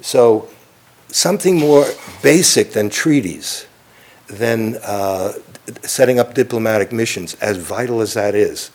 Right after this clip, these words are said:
having U Ns, passing new legislation. Look, a lot of what's in communism comes out of Marx. It's very beautiful. I studied it a lot.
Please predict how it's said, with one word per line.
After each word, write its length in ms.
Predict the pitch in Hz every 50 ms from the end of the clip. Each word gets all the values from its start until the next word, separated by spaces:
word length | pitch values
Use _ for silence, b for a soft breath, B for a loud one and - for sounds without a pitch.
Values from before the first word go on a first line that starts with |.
| B B B B B B B B B
having 360 | - 127 147 143 151 139 131
U 260 | 127 127 123 123 123
Ns, 500 | 120 117 104 92 80 82 80 - - - b b b b
passing 560 | - 131 135 131 - - 131 120 117 123 131 120
new 140 | 117 117 113
legislation. 840 | 113 113 113 107 101 104 95 - - 113 104 101 98 - - 95 - _ B B B B B B B B B B B B B B _ _ -
Look, 340 | 160 185 165 - - - - _ _ -
a 80 | 107
lot 240 | 101 107 117 143 147
of 80 | 147 143
what's 180 | 147 - -
in 100 | 135 127
communism 640 | 113 - 147 151 175 180 143 113 101 92 95 101 101
comes 280 | - 123 131 127 110 123
out 120 | 117 110
of 60 | 104
Marx. 400 | 104 123 139 143 117 95 - -
It's 160 | - - -
very 220 | - - 165 170 160
beautiful. 580 | 139 147 175 220 208 185 - - 123 104 - - _ _ _ _ _ _ _ _ _ _ -
I 120 | 101 139
studied 440 | - - - 143 151 170 180 117 92
it 60 | 85
a 60 | 92
lot. 320 | 82 80 78 78 - -